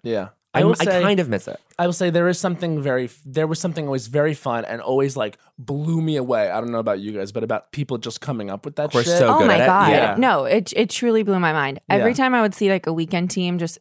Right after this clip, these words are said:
Speaker 3: absolutely knock it out of the park, I
Speaker 2: Mm-hmm,
Speaker 3: was like,
Speaker 2: mm-hmm.
Speaker 3: "This is actually, like, magic."
Speaker 2: It's magic. It
Speaker 1: Mm-hmm.
Speaker 2: is magic.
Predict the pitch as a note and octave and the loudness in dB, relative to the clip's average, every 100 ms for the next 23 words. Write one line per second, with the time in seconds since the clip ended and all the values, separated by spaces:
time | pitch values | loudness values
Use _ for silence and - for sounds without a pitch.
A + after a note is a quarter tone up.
0 | - D#3 E3 - F3 D#3 D3+ D#3+ D3 C#3+ | -4 -2 -2 -2 -2 -2 -2 -2 -2 -4
1 | - D#3 D3 G2 E3 - D#3 B2+ G2 A#2+ | -6 -4 -2 0 -2 -2 -4 -4 -8 -12
2 | - F#3+ F#3 F#3 E3+ - F3+ E3 A3 F3+ | -4 -2 0 0 0 -2 -2 -2 -4 -4
3 | E3 C#3+ D3+ - D#3+ G#3+ G3+ - D3+ E4 | -4 -4 -4 -4 0 0 2 0 2 0
4 | C4 B2 F2 E2 D#2+ - | 0 -2 -2 -4 -6 -12